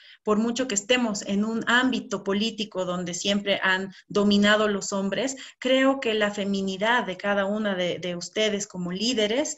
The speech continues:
eh, en realidad es lo que diferencia y lo que puede todavía convertir la esperanza de cada una de ustedes en política y la esperanza de que otras personas han puesto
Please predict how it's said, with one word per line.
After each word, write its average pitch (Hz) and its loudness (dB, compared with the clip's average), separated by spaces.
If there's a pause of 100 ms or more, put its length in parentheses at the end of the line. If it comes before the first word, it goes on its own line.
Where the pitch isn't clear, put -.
(480)
eh, 185 -2 (260)
en 214 0
realidad 214 6
es 208 0 (500)
lo 214 4
que 214 0
diferencia 196 0
y 196 -2
lo 185 -2
que 196 -2
puede 208 2
todavía 202 4
convertir 196 0
la 190 0
esperanza 190 0 (300)
de 180 -6
cada 185 2 (600)
una 214 4
de 196 2
ustedes 190 0
en 185 -6
política 202 -4
y 180 -6
la 175 -2
esperanza 180 -4
de 165 -10
que - -10
otras 190 -6
personas 175 -8
han 185 -6
puesto 175 -8